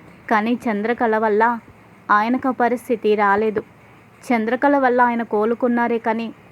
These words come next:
ఆయన కోమాలోకి వెళ్ళడం జరగలేదు" అని అంటుంది. "ఏం నువ్వు మాట్లాడేది?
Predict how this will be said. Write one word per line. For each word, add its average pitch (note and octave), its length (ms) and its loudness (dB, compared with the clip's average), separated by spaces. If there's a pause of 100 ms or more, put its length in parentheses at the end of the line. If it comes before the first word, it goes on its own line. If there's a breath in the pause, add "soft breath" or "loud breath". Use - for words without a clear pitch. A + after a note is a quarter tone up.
(120)
ఆయన A3 140 -2
కోమాలోకి A#3 640 -2
వెళ్ళడం A3 500 -2 (180)
జరగలేదు" G#3+ 840 -2 (460 loud breath)
అని C4 240 4
అంటుంది. A#3+ 420 -2 (520)
"ఏం A#3 280 2
నువ్వు F4+ 200 0
మాట్లాడేది? C#4+ 720 2